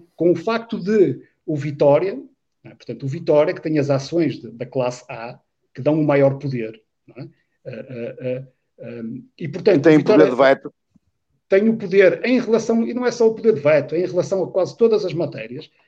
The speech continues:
Speaker 1: e a mais importante, que é designar o presidente do Conselho de Administração, não é? Eh, eh, eu não consigo entender como é que ainda se falam em investidores.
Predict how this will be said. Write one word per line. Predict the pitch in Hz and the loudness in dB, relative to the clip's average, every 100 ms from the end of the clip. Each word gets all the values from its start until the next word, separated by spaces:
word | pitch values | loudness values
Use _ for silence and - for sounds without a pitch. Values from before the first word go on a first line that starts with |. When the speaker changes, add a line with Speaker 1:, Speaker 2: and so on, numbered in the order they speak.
| _ | _
Speaker 1:
e | 160 175 | -2 2
a | |
mais | 180 226 220 | 4 2 0
importante, | 202 190 - 143 135 - | -2 -6 -2 0 0 -2
que | 135 | -4
é | 139 | -2
designar | 139 156 156 165 139 | -2 -4 -2 -2 -2
o | 135 | -4
presidente | 143 147 143 | -2 -2 -2
do | 131 | -4
Conselho | 139 135 120 | -10 -8 -8
de | |
Administração, | 120 - 135 131 - - 131 _ | -10 -12 -12 -12 -14 -20 _ _
não | 113 | _
é? | 123 _ _ _ _ _ | -20 _ _ _ _ _
Eh, | 143 143 - | -2 -2 0
eh, | 156 156 - | -4 -4 -6
eu | 226 269 | 0 4
não | 254 | 2
consigo | - 226 208 180 | 0 -6 -6 -8
entender | 185 185 139 127 113 | -4 -2 0 -2 -6
como | - 196 | -10 -12
é | |
que | 196 | -10
ainda | 208 190 | -10 -12
se | - | -14
falam | - 120 139 170 | -12 -8 -6 -8
em | 202 | -10
investidores. | 196 - 208 247 - - | -12 -14 -12 -12 -14 -20